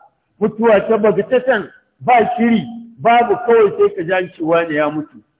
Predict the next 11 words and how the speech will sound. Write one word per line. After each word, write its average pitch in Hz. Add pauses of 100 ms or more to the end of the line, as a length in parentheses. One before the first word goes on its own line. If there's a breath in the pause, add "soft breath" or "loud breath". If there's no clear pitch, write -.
(120)
wance 196 (100)
ta 190
mutu. 190 (320)
Ko 180
ya 190
ƴan 190
uwa, 180
tun 185
da 170
ba 156
notice, 190